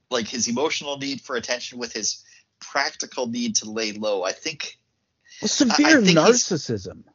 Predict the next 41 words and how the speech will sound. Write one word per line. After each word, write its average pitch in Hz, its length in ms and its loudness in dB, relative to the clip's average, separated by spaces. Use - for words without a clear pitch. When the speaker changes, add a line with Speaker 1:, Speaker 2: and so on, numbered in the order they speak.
Speaker 1:
Yeah, 151 260 0
like, 123 380 -2
like, 143 140 -6
he's 147 320 -6
kind 180 240 0
of 196 80 -2
his 147 160 -6
own 135 260 -4
worst 135 320 -2
enemy. 107 440 -4
Speaker 2:
Yeah, 143 400 -4
he, - 180 -10
he's 139 280 -6
just - 300 -8
supremely 170 600 -4
narcissistic, 127 840 0
which - 340 0
is 170 200 6
what 160 220 2
gets 120 240 0
a 135 60 0
lot 120 220 2
of 120 100 2
these 127 260 2
killers 117 420 0
caught. - 460 2
They, 101 220 -2
you 110 100 -4
know, 107 120 2
they, 117 180 4
they 117 160 2
want 117 340 0
people 131 300 2
to 151 60 0
know. 175 460 2
Speaker 1:
Well, 190 200 -4
it's - 240 -6
what 185 160 -6
gets 190 220 0
him 208 220 -4
caught. - 400 -10